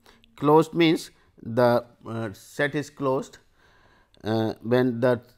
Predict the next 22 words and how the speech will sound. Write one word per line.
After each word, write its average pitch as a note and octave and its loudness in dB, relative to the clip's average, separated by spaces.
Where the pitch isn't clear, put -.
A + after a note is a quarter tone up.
uh, G#2+ -2
uh, G#2+ -2
mod B2 2
of C#3 4
Z C#3+ 4
is C#3+ -2
less C3 -2
than D3+ -2
equal C3 -4
to A2 -8
one. A2+ -8
One D3+ -2
is D3 -4
the C#3+ -2
point C3+ -4
which A#2+ -4
is B2 -6
the A#2+ 2
limit A#2+ -2
point A#2 -6
of G2+ -10
this. C#3 -8